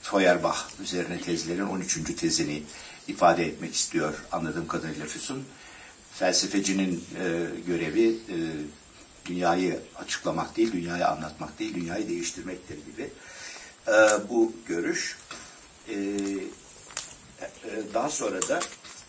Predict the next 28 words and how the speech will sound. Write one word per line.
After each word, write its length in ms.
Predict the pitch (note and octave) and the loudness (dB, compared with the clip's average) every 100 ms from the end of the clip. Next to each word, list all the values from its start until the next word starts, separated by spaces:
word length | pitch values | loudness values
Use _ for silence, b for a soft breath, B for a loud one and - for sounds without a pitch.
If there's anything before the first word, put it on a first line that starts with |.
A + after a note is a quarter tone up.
| - - - - - | -18 -18 -20 -20 -16
Füsun'un 400 | - - A2+ A#2+ | -10 -2 2 4
bu 100 | A#2+ | 4
anlamda 360 | F#2+ F#2 F#2 F#2+ | 4 2 -2 -2
niçin 320 | A2+ G2+ F#2 | -2 -2 -2
Marksist 460 | F#2 F#2 F#2+ - F#2+ | -4 -4 -4 -2 0
olduğunu, 340 | E2 E2+ G2 | -2 -2 -2
onun 240 | A2+ A2 | 0 0
toplum 340 | A2 G#2+ B2+ A#2+ | 2 2 2 4
duygusunun 460 | G2+ F2+ - - | 4 4 0 0
çok 220 | G#2+ A2 - | -2 -4 -6
yüksek 320 | - C3+ G2 | 0 2 2
olduğunu 400 | E2 D#2 - - | -2 -4 -8 -10
söyledi. 480 | - - - D3 - B B B B - A2 | -10 -10 -8 -10 -10 B B B B -10 -2
Ve, 260 | A#2+ A#2 A#2 - A2 | 0 0 -2 -12 -6
e, 280 | G2 G2 G2 - - - - - - | -4 -4 -6 -8 -10 -18 -20 -20 -6
tekillik, 680 | - - A#2 - C#4 - - B B B B B - | -4 0 4 8 6 4 -6 B B B B B -2
e, 200 | E2 E2+ | 0 0
insanı 400 | F#2+ - G2+ A2+ | 0 0 2 2
bir 160 | G2+ - | 0 -2
tekil 360 | - - B2+ | -2 2 6
varlık 360 | G#2 G#2 A#2+ - | 8 8 6 0
olarak 400 | E2 - E2 - - | -2 -2 -4 -8 -6
ele 180 | F#2 G2+ | 0 2
almanın 520 | E2+ D#2 E2+ C3 C#3 A2+ F#2 | 2 -2 -8 -8 -8 -10 -8
insanın 480 | - G#2 A2 B2+ B2+ B B B | -6 -2 2 2 0 B B B
parçalanmasına 800 | G#2 G2 G#2+ G2+ G2 G2+ - G#2 | 4 4 6 8 8 6 2 2
yol 180 | G2 E2 | 2 2
açabileceğini 720 | E2 - - D2+ - E2 D2+ | -2 -6 -8 -10 -10 -12 -12